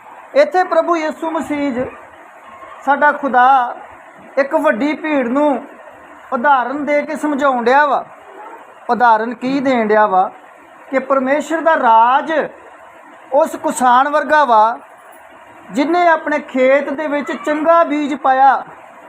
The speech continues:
ਕੋਈ ਵੀ ਕਿਸਾ-, ਕਿਸਾਨ ਆਪਣੇ ਖੇਤ ਦੇ ਵਿੱਚ ਮਾੜਾ ਬੀਜ ਨਹੀਂ ਪਾਉਂਦਾ, ਉਹ ਵਧੀਆ ਤੋਂ ਵਧੀਆ ਬੀਜ ਪਾਉਂਦਾ ਤਾਂ ਕਿ ਚੰਗੀ ਤੋਂ ਚੰਗੀ ਫਸਲ ਕੀ ਕਰਾਂ ਮੈਂ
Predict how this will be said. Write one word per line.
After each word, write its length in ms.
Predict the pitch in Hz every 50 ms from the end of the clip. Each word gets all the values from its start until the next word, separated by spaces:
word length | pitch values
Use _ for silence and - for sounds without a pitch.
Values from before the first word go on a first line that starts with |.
| - - - - - - - -
ਕੋਈ 260 | 220 247 277 311 339
ਵੀ 120 | 330 349 339
ਕਿਸਾ-, 420 | 339 320 269 - 247 233 - 214
ਕਿਸਾਨ 720 | - 262 - - 240 233 240 262 294 302 294 254 254 285 - - - - - - - - - - - - - - - - - - -
ਆਪਣੇ 320 | 247 233 240 262 285 294 285
ਖੇਤ 320 | - 269 269 269 277 285
ਦੇ 140 | 285 285 311
ਵਿੱਚ 200 | 302 294 - 320
ਮਾੜਾ 360 | 285 269 262 247 254 269 285
ਬੀਜ 240 | 247 294 302 285 302
ਨਹੀਂ 180 | 302 320 339
ਪਾਉਂਦਾ, 440 | 339 339 302 294 262 285 247 202 - - - - - - - - - - - - - -
ਉਹ 40 | 233
ਵਧੀਆ 360 | 196 254 302 311 330 339 349
ਤੋਂ 140 | 339 339 320
ਵਧੀਆ 340 | 302 302 302 320 349 349 339
ਬੀਜ 240 | 285 302 311 285 294
ਪਾਉਂਦਾ 340 | - 320 294 294 285 311 302
ਤਾਂ 260 | 302 285 277 277 277
ਕਿ 120 | 262 294
ਚੰਗੀ 420 | 240 - - 294 302 302 294 320 320
ਤੋਂ 120 | 320 311
ਚੰਗੀ 340 | 311 - 277 254 240 269 247
ਫਸਲ 300 | - 247 233 - 240 220
ਕੀ 100 | 226 233
ਕਰਾਂ 200 | 233 240 233 233
ਮੈਂ 280 | 233 233 262 320 370